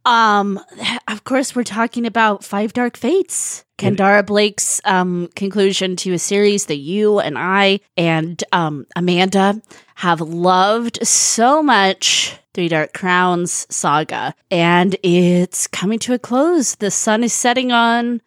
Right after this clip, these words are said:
Speaker 1: this story. These characters are queens and they're friends and foes.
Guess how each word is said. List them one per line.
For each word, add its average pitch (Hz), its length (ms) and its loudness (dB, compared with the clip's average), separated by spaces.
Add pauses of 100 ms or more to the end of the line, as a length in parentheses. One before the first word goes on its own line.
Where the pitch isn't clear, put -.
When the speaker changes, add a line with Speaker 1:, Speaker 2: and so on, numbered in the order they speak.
Speaker 1:
this 220 200 2
story. 262 580 0
These 214 240 -6
characters 269 920 0
are 190 220 0
queens 247 1000 -4
and 175 540 -2
they're 170 320 0
friends 220 640 -2
and 185 180 -4
foes. 254 840 0